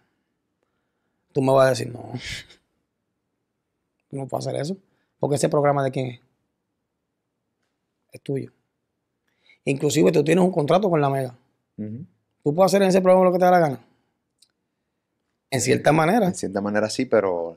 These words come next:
Speaker 2: obviamente bajo una regla.
Speaker 1: Bajo una regla. Aquí está la regla. No me la inventé yo.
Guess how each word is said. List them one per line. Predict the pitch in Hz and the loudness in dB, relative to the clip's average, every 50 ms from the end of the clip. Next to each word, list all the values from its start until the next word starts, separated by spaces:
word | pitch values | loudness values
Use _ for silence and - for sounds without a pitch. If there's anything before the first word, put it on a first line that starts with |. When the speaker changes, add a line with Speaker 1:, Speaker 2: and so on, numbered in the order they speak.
| - | -10
Speaker 2:
obviamente | - 104 104 104 104 117 | -6 -4 -4 -2 -2 -2
bajo | - 101 104 | -2 -2 -2
una | 101 101 98 | -2 -4 -4
regla. | 92 87 80 - - - _ _ _ _ _ | -6 -8 -12 -12 -16 -20 _ _ _ _ _
Speaker 1:
Bajo | - 64 - | -8 -8 -8
una | - - | -10 -14
regla. | - - - - - - _ _ _ _ _ _ _ _ _ _ _ _ _ _ _ _ _ _ _ _ _ _ _ _ _ _ _ _ _ _ _ _ | -16 -18 -20 -20 -20 -20 _ _ _ _ _ _ _ _ _ _ _ _ _ _ _ _ _ _ _ _ _ _ _ _ _ _ _ _ _ _ _ _
Aquí | - 143 | -14 -12
está | - - | -8 -6
la | 170 180 | -6 -4
regla. | 180 170 156 151 175 214 208 160 - _ _ _ _ _ _ _ _ _ _ _ _ _ _ _ _ _ _ _ | -4 -4 -6 -6 -6 -8 -10 -10 -12 _ _ _ _ _ _ _ _ _ _ _ _ _ _ _ _ _ _ _
No | 127 127 | -6 -4
me | 135 139 | -4 -2
la | 156 170 | -2 -2
inventé | 170 170 170 165 170 170 160 | -2 -2 -2 -2 0 0 0
yo. | 170 190 | 0 -2